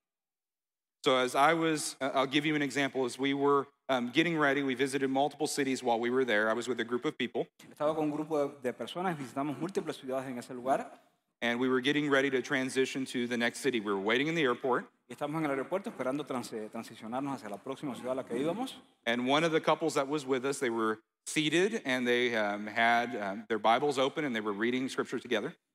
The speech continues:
Speaker 2: Y uno, unos matrimonios que estaban con nosotros estaban sentados leyendo algo de las escrituras en la Biblia.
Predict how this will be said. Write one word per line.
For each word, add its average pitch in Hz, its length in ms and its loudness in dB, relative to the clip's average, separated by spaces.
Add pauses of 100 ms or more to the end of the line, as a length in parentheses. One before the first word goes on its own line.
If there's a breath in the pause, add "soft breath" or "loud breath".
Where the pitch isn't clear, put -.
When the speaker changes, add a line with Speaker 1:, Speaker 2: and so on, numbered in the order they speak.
Speaker 2:
Y 220 40 -10
uno, 220 340 0
unos 202 160 0
matrimonios 160 380 -2
que 139 80 -6
estaban 143 200 -2
con 147 100 -6
nosotros 135 280 -8
estaban 131 220 -4
sentados 165 560 -6
leyendo 127 420 -2
algo 127 180 -6
de 120 60 -4
las 110 100 -8
escrituras 127 460 -10
en 117 80 -10
la 104 80 -14
Biblia. 196 340 -6